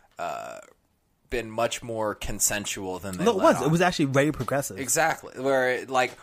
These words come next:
Speaker 1: her saying, "Oh, what's in this drink?" is more of a tongue-in-cheek saying, or way of saying, "Oh,
Speaker 2: Yeah, the, the whole,
Speaker 1: I'm,
Speaker 2: the whole
Speaker 1: I'm
Speaker 2: song
Speaker 1: getting kinda loose."
Speaker 2: Yeah, the whole song is her teasing him.
Speaker 1: Uh-huh.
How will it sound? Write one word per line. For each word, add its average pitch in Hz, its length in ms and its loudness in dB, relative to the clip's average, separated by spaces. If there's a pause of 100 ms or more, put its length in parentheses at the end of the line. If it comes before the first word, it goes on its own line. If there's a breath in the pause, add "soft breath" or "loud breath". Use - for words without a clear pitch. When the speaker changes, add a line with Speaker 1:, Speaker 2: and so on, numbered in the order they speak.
(100)
Speaker 1:
her 165 240 0
saying, 139 360 0
"Oh, 156 180 6
what's 139 340 2
in 143 120 -4
this 113 200 -4
drink?" 147 280 0
is 107 160 -2
more 113 220 0
of 101 80 -2
a 104 80 0
tongue-in-cheek 123 680 -4
saying, 101 500 0 (380 soft breath)
or 101 280 -2
way 107 260 2
of 101 140 -2
saying, 101 460 0
"Oh, 107 440 -6 (340 soft breath)
Speaker 2:
Yeah, 151 140 -20
the, 156 140 -8
the 214 120 2
whole, 233 180 2
Speaker 1:
I'm, - 60 -4
Speaker 2:
the 214 100 6
whole 254 140 8
Speaker 1:
I'm 254 120 4
Speaker 2:
song 196 240 6
Speaker 1:
getting 143 220 4
kinda 120 260 -2
loose." 143 480 -2
Speaker 2:
Yeah, 185 140 4
the 170 140 4
whole 220 180 4
song 151 460 2
is 123 160 -6
her 147 360 0
teasing 185 560 0
him. 90 380 -12 (140)
Speaker 1:
Uh-huh. 107 340 -6